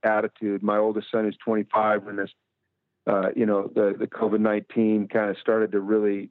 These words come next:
to, to inflame, was able to raise, I think, a hundred fifty thousand dollars with his friends through a fundraising effort and bring, um, the N ninety-five masks to medical workers in L A. My daughter,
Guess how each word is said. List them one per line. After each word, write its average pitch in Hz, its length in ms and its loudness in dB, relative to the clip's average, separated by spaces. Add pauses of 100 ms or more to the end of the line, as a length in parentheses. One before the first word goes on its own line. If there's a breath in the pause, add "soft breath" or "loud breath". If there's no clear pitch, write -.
(160)
to, 95 240 0 (160)
to 98 360 0
inflame, 110 760 0 (540)
was 113 160 0
able 120 260 2
to 107 60 0
raise, 113 460 2
I 110 40 -8
think, 110 180 -4
a 98 60 -2
hundred 117 260 0
fifty 107 220 -6
thousand 104 360 -2
dollars 104 400 0
with 98 160 -12
his 98 200 -4 (160)
friends 107 420 0
through 110 120 -4
a 98 40 -4
fundraising 104 640 -4
effort 101 400 -2
and 101 180 -6
bring, 107 460 0
um, 98 400 0 (720)
the 120 200 2
N 113 140 4
ninety-five 107 560 0
masks 107 380 -2 (160)
to 107 240 -4
medical 107 420 -2
workers 101 480 -2
in 101 140 0
L 101 260 2
A. 98 300 -2 (640)
My 107 160 2
daughter, 110 640 0